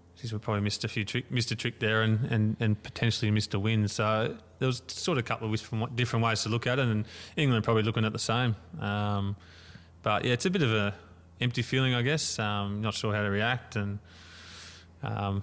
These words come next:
moving forward, I guess we just think, you know, we're one up after two games, we're three to go, and we keep looking ahead, and what we can take out of that game, we take out of it, and, um,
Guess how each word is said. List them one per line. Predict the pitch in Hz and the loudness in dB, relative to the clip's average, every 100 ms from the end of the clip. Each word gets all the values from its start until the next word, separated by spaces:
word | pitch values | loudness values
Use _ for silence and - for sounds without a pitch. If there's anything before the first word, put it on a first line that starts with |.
| - 135 | -2 2
moving | 135 110 | 4 4
forward, | - 123 120 | 2 2 2
I | |
guess | 113 117 - | 4 2 2
we | 113 | 0
just | 107 - | 0 2
think, | 117 117 - | 0 0 -2
you | 110 | 0
know, | 107 | 2
we're | 107 | 4
one | 107 110 | 4 2
up | 107 | 2
after | 110 - | 0 0
two | 123 113 | 0 2
games, | 117 123 113 | 4 4 4
we're | |
three | 110 123 | 2 2
to | 110 | 2
go, | 110 117 120 | 4 4 4
and | 110 107 - - - | 2 0 -4 -16 -10
we | 110 | -4
keep | 110 113 | -2 -2
looking | 110 107 | -2 0
ahead, | 104 123 | 0 2
and | 117 104 98 - - | 0 -2 -6 -18 -6
what | 110 107 | -2 0
we | |
can | 104 104 | 0 2
take | 113 107 | 2 2
out | |
of | 110 | 2
that | 110 | 2
game, | 110 113 | 2 2
we | 113 | 2
take | - 117 110 | 2 2 4
out | 117 | 4
of | 123 131 | 4 4
it, | |
and, | 120 107 110 - - - - - - | 4 2 -2 -10 -18 -18 -20 -18 -4
um, | 110 110 107 104 | 0 2 4 2